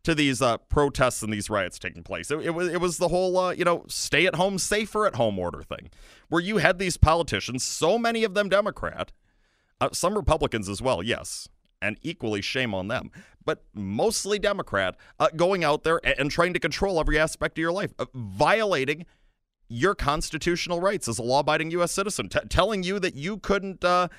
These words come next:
engage in lawful social gatherings and you couldn't take your kids to the park to play catch and all this stuff.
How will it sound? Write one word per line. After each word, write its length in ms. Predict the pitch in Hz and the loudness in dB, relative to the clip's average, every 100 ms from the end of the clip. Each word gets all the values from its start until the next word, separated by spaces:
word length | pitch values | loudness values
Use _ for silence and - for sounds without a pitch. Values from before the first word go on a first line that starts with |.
| - - | -20 -6
engage 480 | 156 156 170 196 160 | -2 0 0 0 0
in 80 | 175 | 0
lawful 400 | 151 190 196 190 | 2 2 2 -2
social 420 | - 214 - 156 | 0 0 0 0
gatherings 460 | 113 101 101 101 104 | 2 2 0 -6 -8
and 80 | |
you 120 | 170 214 | -6 -2
couldn't 240 | 107 101 | -2 0
take 200 | 170 185 | 0 0
your 120 | 185 | -4
kids 320 | 196 185 190 - | -4 -4 -4 -6
to 100 | 170 | -4
the 80 | |
park 300 | 139 160 190 | 0 0 -2
to 60 | - | 4
play 200 | 170 185 | 4 4
catch 380 | - 202 185 - | 0 -4 -2 -4
and 100 | 151 | 0
all 140 | 202 | 0
this 160 | 214 - | 0 0
stuff. 180 | - | -4